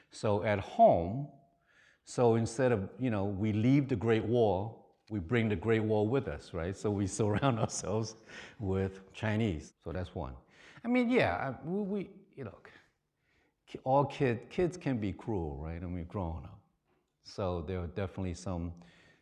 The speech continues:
discrimination that happens, you know? And I'm not sure if it came from a vicious place because the numbers were so small. I was kinda unique. I was, like, one of two, right? So,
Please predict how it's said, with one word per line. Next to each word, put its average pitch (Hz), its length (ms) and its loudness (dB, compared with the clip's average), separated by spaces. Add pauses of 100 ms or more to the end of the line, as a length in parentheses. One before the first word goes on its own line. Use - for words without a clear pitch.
discrimination 101 800 -6
that 98 140 -4
happens, 95 760 -6 (100)
you 104 60 -10
know? 95 260 -10 (100)
And 127 140 -6
I'm 156 200 -6
not 214 220 -10
sure 180 360 0
if 135 60 -2
it 127 140 -4
came 127 280 -4
from 95 220 -8
a 80 60 -8 (380)
vicious 123 380 -2
place 123 540 -6 (480)
because 131 440 0
the 135 100 -2
numbers 180 420 2
were 117 100 -2
so 123 220 -2
small. - 680 -6 (440)
I - 80 4
was 208 160 6
kinda 170 240 2
unique. 139 500 4
I 120 60 0
was, 123 200 0
like, 107 260 0
one 101 320 -2
of - 120 -6
two, 165 440 2 (100)
right? 131 320 -4
So, 107 480 0